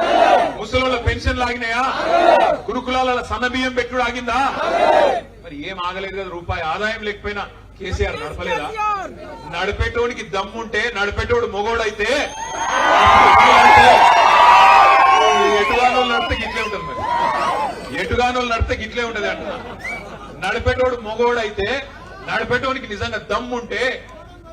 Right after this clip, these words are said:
ఆదాయం పుడుతది, సంపద పుడుతది, పేదలకు అందుతది. ఇలా నడపరాక నాచినాయే ఆంగం తేడా అంటారు చూడు,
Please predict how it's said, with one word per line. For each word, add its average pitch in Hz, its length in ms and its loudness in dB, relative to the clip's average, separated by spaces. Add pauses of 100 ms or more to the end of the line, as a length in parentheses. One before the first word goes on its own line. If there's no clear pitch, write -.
ఆదాయం 208 460 -2
పుడుతది, 208 420 -8
సంపద 202 480 -6
పుడుతది, 214 520 -6 (260)
పేదలకు 185 400 -6
అందుతది. 160 540 -10 (320)
ఇలా 196 240 -6 (100)
నడపరాక 226 500 -6 (460)
నాచినాయే 233 720 -4
ఆంగం 240 320 -4
తేడా 220 300 -6
అంటారు 208 240 -8
చూడు, 175 220 -16